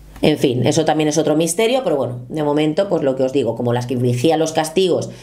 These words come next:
eran, eh, digamos, la, eh, las autoras, ¿no? Eh, eran, pues,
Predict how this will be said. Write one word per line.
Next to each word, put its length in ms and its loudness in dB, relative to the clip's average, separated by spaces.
eran, 440 0
eh, 800 0
digamos, 320 2
la, 240 2
eh, 400 2
las 240 0
autoras, 640 0
¿no? 340 -2
Eh, 360 0
eran, 440 0
pues, 400 2